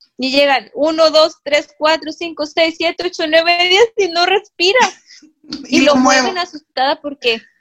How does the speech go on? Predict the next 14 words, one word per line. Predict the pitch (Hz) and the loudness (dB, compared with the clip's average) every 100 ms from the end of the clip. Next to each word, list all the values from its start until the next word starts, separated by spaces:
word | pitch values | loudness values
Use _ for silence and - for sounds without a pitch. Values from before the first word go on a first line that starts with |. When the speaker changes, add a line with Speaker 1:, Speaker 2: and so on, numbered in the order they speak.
| - | -4
Speaker 1:
ajá, | 277 294 294 320 | -2 -2 -2 -2
y | 339 | -2
lo | 294 262 | -4 -4
muevo. | 262 294 277 226 233 | -2 0 -2 -4 -2
Esta | 311 - | -4 0
puede | 294 294 | -2 0
durar | 311 262 254 262 | -2 -2 0 -2
diez | 240 269 370 | -6 -4 -4
segundos | 403 330 311 311 330 - _ _ _ - | -4 -6 -4 -4 -6 -8 _ _ _ -6
o | - - | -2 -2
hasta | 254 - - 220 | -2 -6 -6 -4
más, | 240 339 440 - _ _ _ _ _ - | -2 0 -2 -6 _ _ _ _ _ -2
esta | 226 240 254 277 | 0 0 2 -2
apnea | 269 254 277 294 | -2 -2 -2 -2